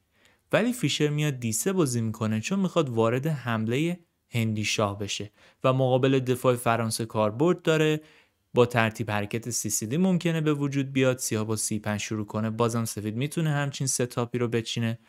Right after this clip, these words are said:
و خب سیستم دفاع هندی شاه که اینجا حمله‌اش رو داریم می‌بینیم کلاً مورد علاقهٔ فیشر بوده. یعنی هم دفاع هندی شاه رو دوست داشته،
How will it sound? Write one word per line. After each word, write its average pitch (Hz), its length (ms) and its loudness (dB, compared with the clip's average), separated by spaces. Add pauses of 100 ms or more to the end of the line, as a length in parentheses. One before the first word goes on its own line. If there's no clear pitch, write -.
(280)
و 123 80 0
خب 170 240 -2
سیستم 127 840 0 (560)
دفاع 120 360 4
هندی 113 360 0
شاه 151 600 0 (260)
که - 80 -4
اینجا 117 260 0
حمله‌اش 117 460 0
رو 120 100 -4
داریم 120 200 0
می‌بینیم 123 320 -2
کلاً 156 300 2
مورد 131 300 2
علاقهٔ 113 460 0
فیشر 104 400 -4
بوده. 98 260 -12 (340)
یعنی 147 140 -2
هم 156 240 0
دفاع 143 340 4
هندی 170 300 2
شاه 151 180 0
رو 143 60 0
دوست 139 280 -6
داشته، 127 460 -2